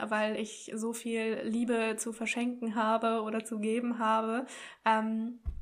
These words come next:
aber es ist viel, viel schöner, den Menschen zu helfen und deine Liebe den Menschen zu geben, die wirklich bereit sind, was zu verändern.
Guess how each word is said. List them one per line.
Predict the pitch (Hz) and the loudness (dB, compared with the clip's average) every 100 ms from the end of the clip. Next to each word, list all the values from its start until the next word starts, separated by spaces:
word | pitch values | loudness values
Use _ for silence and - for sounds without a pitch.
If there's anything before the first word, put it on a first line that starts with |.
| - - - - - - | -10 -12 -14 -16 -12 0
aber | 233 233 233 226 | 2 6 4 4
es | 233 | 0
ist | 233 - | -2 0
viel, | 254 | 0
viel | 254 | 0
schöner, | 233 233 226 226 | -2 -2 0 0
den | 220 | 0
Menschen | 214 220 220 226 | -2 -2 -4 -6
zu | 220 | -4
helfen | 226 220 226 233 226 | 2 4 2 -2 -6
und | 220 | -2
deine | 220 220 | -2 -2
Liebe | 220 220 | -2 -4
den | 220 220 | -2 -2
Menschen | 220 220 - 240 | -2 -4 -4 -8
zu | 214 | -6
geben, | 226 226 220 | -4 -2 -4
die | 208 - | -6 -4
wirklich | 226 226 220 | -4 -4 -6
bereit | 220 208 214 208 | -4 -2 -2 -2
sind, | 208 | -4
was | 214 214 | -4 -6
zu | 226 | -8
verändern. | - 208 214 208 214 262 | -8 -6 -4 -4 -4 -6